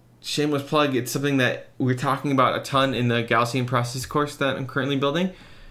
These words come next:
Um, so I was quite thrilled to see that come up again. This is what a kernel is. I, I don't rem-, recall there being the, um, recall there being a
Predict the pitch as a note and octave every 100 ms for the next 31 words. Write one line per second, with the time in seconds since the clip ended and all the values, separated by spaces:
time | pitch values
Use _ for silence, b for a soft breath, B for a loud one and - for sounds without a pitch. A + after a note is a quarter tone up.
0 | B B - A#2 G#2+ G2+ - A2+ G#2 A#2+
1 | A#2 - - A#2 - B2+ B2 - A2+ A2
2 | A#2 A2+ A2+ C#3 E3+ F#3 - - b b
3 | b b b b - - - - - -
4 | E3 F3+ F#3 F3 E3+ - E3+ F3+ F#3 F#3
5 | E3 - C#3 C3+ - - C3+ D#3 F3 D#3+
6 | C#3+ C#3 C#3 D3 D3 C#3+ C3+ C3+ C3 B2
7 | B2 A#2 A2 G#2+ G#2 G#2+ - - - -
8 | - - - - B2+ B2 B2 B2 C3 B2
9 | A2+ A2 - A#2 A2+ A2 G#2+ - - A2
10 | A2 G#2+ G#2+ G#2+ A#2 B2